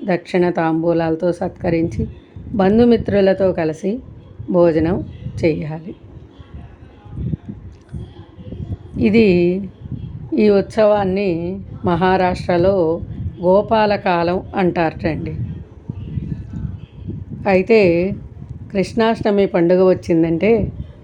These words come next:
సందడి కదా. ఒకవైపు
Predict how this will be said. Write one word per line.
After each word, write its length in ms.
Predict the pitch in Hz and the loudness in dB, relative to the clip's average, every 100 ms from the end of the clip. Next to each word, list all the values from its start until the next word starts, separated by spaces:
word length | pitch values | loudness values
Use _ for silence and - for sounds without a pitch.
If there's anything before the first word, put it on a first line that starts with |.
| - | -4
సందడి 360 | 175 165 175 165 | 0 2 2 0
కదా. 340 | 160 170 208 269 - - - - - - | -2 -4 -6 -10 -14 -12 -12 -12 -14 -4
ఒకవైపు 680 | 185 - 180 180 175 170 151 | -2 2 4 2 2 -2 -2